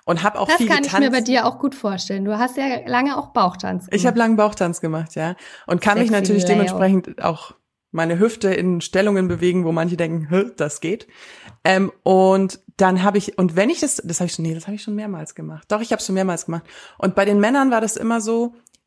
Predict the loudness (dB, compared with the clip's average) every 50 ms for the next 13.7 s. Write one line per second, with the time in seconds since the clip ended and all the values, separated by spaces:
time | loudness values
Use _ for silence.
0 | _ -4 -2 0 2 2 2 2 2 0 -2 -4 -6 -10 -12 -10 -8 -6 -2 2
1 | 2 4 4 4 4 2 2 2 2 2 0 0 -2 -2 -2 -2 -2 -4 -6 -6
2 | -4 -4 -4 -2 -2 -2 -4 -4 -2 -2 -2 -2 0 -2 -4 -2 0 0 2 2
3 | 2 2 2 2 0 0 0 2 2 4 4 4 4 4 2 2 0 0 -2 -4
4 | -2 -2 -2 -2 -4 -6 -8 -8 -10 -10 -10 -12 -14 -16 -18 -18 _ -20 -20 -20
5 | -12 -4 -2 0 2 4 2 2 2 0 -2 -2 -2 -2 -2 -4 -4 -4 -2 0
6 | 0 2 2 2 2 2 0 0 -2 -2 -2 -2 -2 -2 -2 -2 0 0 2 2
7 | 0 -2 -6 -20 -12 -8 -8 -4 0 0 2 4 4 4 2 2 -2 -4 -6 -8
8 | -4 0 0 2 2 2 2 2 0 -2 -4 -8 -12 -12 -8 -6 -4 -2 -2 -2
9 | -2 -2 -4 -2 -2 -2 -2 -2 -2 -2 -2 0 0 2 2 0 0 0 2 2
10 | 2 2 2 0 -2 0 0 0 0 -2 -4 -6 -6 -2 0 0 0 0 -2 -4
11 | -4 -4 -6 -10 -12 -12 -12 -14 -16 _ _ _ _ _ _ _ _ 0 2 2
12 | 2 2 2 2 0 2 2 2 2 0 0 -2 -2 0 0 0 0 0 0 0
13 | 0 -2 -4 _ -2 0 2 2 2 2 2 0 -2 -4